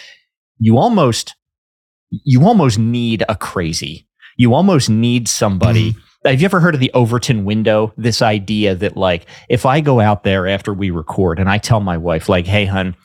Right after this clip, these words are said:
Speaker 1: I wanna buy a forty-foot boat," she's gonna lose her mind, right? 'Cause there's no way we can afford a forty-foot boat. And where would we put it? We are not boaters. We are not nautical. Like, what? There's no, and then if I'm like, "Uh, you know what? Okay, let me just get a raft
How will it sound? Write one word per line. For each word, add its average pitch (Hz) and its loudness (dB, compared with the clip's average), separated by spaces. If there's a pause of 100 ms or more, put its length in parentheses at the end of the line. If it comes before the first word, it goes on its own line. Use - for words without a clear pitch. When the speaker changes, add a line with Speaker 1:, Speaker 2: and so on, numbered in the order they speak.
(220)
Speaker 1:
I 110 0
wanna 123 4
buy 98 0
a 90 -4
forty-foot 98 -4
boat," 87 -2 (560)
she's - -2
gonna 123 2
lose 101 0
her 85 -2
mind, - -8 (120)
right? 98 -4
'Cause 170 -6
there's 175 0
no 180 4
way 131 2
we 110 0
can 120 -4
afford 101 -6
a 87 -8
forty-foot 95 -2
boat. - 0
And 117 -2
where 123 2
would 131 0
we 104 0
put 151 -2
it? 104 -2 (180)
We 117 2
are 120 2
not 110 -2
boaters. 92 -2
We 104 -2
are 104 0
not 101 -2
nautical. 82 -2 (420)
Like, 131 -2
what? 143 2
There's 123 0
no, 127 2 (320)
and 139 2
then 151 0
if 143 -4
I'm 131 -4
like, 117 -4
"Uh, 143 2
you 185 2
know 190 2
what? 180 0
Okay, 110 -2
let 147 0
me 156 2
just 135 -2
get 117 -2
a - -4
raft - -8